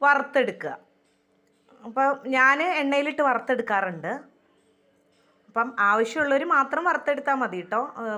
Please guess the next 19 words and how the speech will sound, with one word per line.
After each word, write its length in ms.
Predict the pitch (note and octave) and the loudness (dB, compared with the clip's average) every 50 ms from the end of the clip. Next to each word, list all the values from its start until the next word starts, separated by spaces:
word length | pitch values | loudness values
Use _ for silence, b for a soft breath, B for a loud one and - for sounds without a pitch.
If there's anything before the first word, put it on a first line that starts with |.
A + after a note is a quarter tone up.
| G#3 G#3+ | -8 -10
പിന്നെ 320 | G3+ F#3+ G3+ G#3 A3+ A#3 | -12 -12 -8 -8 -6 -4
ഈ 140 | A3+ A3+ A#3+ | -2 -4 -2
കൊളസ്ട്രോളും 640 | A#3 A#3+ A3 F#3+ F#3+ - - G#3 G3+ G#3+ A3+ B3 | 0 0 -2 -2 -4 -6 -8 -8 -6 -6 -4 -2
കാര്യങ്ങളൊക്കെ 480 | A#3+ A#3 A3+ A#3 A#3 A#3 A#3+ A#3 A#3 B3+ | -2 -2 -2 -4 -4 -6 -8 -6 -4 -4
ഉള്ള 200 | B3 A#3+ A#3 A#3 | -4 -2 -2 -2
ആൾക്കാർ 500 | A#3 A3 A3 - A#3 A3 A3 A#3 A#3+ A#3+ b b b b b b b b b - | -2 -2 -4 -6 -6 -6 -6 -6 -8 -10 b b b b b b b b b -2
വറുത്തെടുക്കണമെന്നില്ല, 800 | C4+ C4+ C4 C4 C#4+ C#4 A#3+ - - B3+ B3 A#3+ B3 A3+ G#3+ | 0 0 0 0 -2 -2 -2 -2 -4 -4 -4 -4 -4 -4 -6
ഇങ്ങനെ 340 | G3+ G3 G3+ G3+ G3+ G#3 G#3+ | -6 -8 -8 -8 -8 -6 -8
തന്നെ 160 | G#3+ G#3+ A3 | -8 -8 -8
ഉപയോഗിക്കുക. 360 | A3+ G#3 G3+ F#3 F#3+ F#3 G3 G#3 | -8 -8 -8 -10 -10 -8 -8 -10
ഇത് 220 | G#3 F#3 F#3 G3+ | -10 -8 -10 -10
തന്നെ 200 | G#3 G#3+ A3 A#3 | -8 -8 -8 -8
നല്ല 220 | A#3 G#3+ G3+ G3+ | -8 -6 -8 -8
ടേസ്റ്റിയാണ്. 680 | G3 - F3+ F3+ F3+ F#3 - - G3 F#3 E3+ E3 F3+ A3 C#4 - _ _ _ _ _ _ _ _ _ _ _ _ _ _ _ _ _ _ _ - | -8 -8 -10 -12 -12 -14 -14 -10 -10 -8 -8 -8 -12 -14 -16 -20 _ _ _ _ _ _ _ _ _ _ _ _ _ _ _ _ _ _ _ -6
ചോറ് 640 | - B3+ B3 B3 B3 B3 C4 C4 D4 D#4 D#4 D#4 - A#3 | 0 2 4 4 6 4 4 2 2 0 -2 -2 -6 -12
നമ്മൾ 520 | A#3 A3+ A3 A3 A3 A3 A3 A#3+ C4 C#4 C#4 - _ _ _ _ _ _ _ _ _ | -10 -10 -10 -8 -6 -4 -2 -2 -4 -4 -8 -16 _ _ _ _ _ _ _ _ _
വേവിച്ച് 680 | F#3+ G3+ G3+ G3+ G3+ G3+ A3 G#3+ - - - C4 C4+ - | -12 -10 -8 -8 -8 -10 -12 -14 -16 -10 -8 -6 -6 -6
ഊറ്റി 340 | - G#3 G#3 G3+ G#3 - C4+ | -8 -12 -12 -14 -10 -8 -6
വെച്ചിട്ടുണ്ട്. 720 | B3+ G#3 G#3 - F#3 F3+ - E3+ D#3+ D#3+ D3+ F3+ B3 C4+ | -6 -6 -6 -8 -14 -14 -12 -12 -12 -10 -10 -10 -10 -12